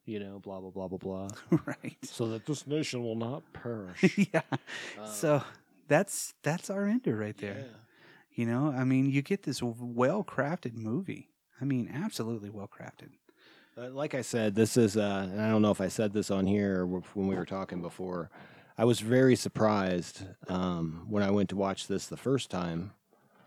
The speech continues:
Speaker 1: Um, not the first time ever, but the first time for this show. And my wife watched it with me, and she had never seen it before. And I was like, "Oh, my goodness."
Speaker 2: I, I do
Speaker 1: Um,
Speaker 2: remember
Speaker 1: and she
Speaker 2: seeing this in, like, eighty-six,
Speaker 1: Oh,
Speaker 2: eighty-seven.
Speaker 1: yeah, absolutely. And, uh,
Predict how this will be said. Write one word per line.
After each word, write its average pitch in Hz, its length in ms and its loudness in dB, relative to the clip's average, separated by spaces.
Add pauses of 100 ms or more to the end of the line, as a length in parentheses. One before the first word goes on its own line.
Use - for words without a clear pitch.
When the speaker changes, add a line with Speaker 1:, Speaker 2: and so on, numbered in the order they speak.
(340)
Speaker 1:
Um, 85 360 -12
not 113 240 0
the 87 60 -10
first 104 280 2
time 95 180 2
ever, 98 200 4
but 92 160 0
the 87 80 -10
first - 280 0
time 92 180 0
for 90 140 -4
this 87 160 0
show. 90 480 2 (440)
And 95 240 2
my 87 120 2
wife 101 300 4
watched 82 300 0
it 80 40 2
with 82 200 0
me, 82 120 2
and 82 100 2
she 110 120 6
had 82 100 4
never 92 420 8
seen 92 260 4
it 85 120 2
before. - 460 -2 (600)
And - 100 -6
I - 20 -2
was 160 140 -4
like, 160 220 -6
"Oh, 110 140 -2
my 135 160 -4
goodness." - 580 -6 (580)
Speaker 2:
I, - 380 -4
I - 20 4
do 180 220 8
Speaker 1:
Um, 180 80 4
Speaker 2:
remember 123 300 2
Speaker 1:
and 104 80 2
she 123 100 2
Speaker 2:
seeing 139 200 6
this 104 260 -2
in, 113 100 -4
like, 107 180 -6
eighty-six, 131 640 0
Speaker 1:
Oh, 151 40 0
Speaker 2:
eighty-seven. 117 380 4
Speaker 1:
yeah, 117 220 6
absolutely. 98 720 4 (320)
And, 107 360 6
uh, 98 260 0